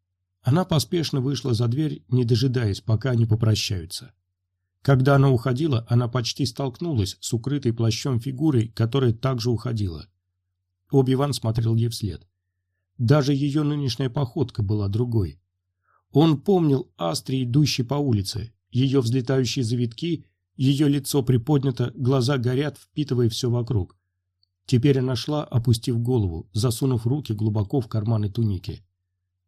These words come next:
«Она боится», сказал он вслух. «Да», сказал Энакин, «но не за себя, за своего сына».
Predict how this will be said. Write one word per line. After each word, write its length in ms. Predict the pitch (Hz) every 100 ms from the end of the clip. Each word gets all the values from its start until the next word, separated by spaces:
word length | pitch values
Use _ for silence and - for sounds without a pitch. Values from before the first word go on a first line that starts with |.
| _ _ _ _ _
«Она 320 | 135 156 160
боится», 680 | 131 147 139 107 - 78 - _
сказал 420 | - - 113 110 107
он 100 | 104
вслух. 440 | - 95 85 _ _ _ _ _ _ _ _ _ _ _ _ _
«Да», 420 | - 139 139 92 -
сказал 460 | - 120 107 113 107
Энакин, 380 | 95 - 98 - _ -
«но 200 | 143 156
не 120 | 147
за 140 | 131
себя, 480 | 127 143 131 127 78 _ _ -
за 180 | 117 143
своего 380 | 143 147 143
сына». 440 | 135 - 104 78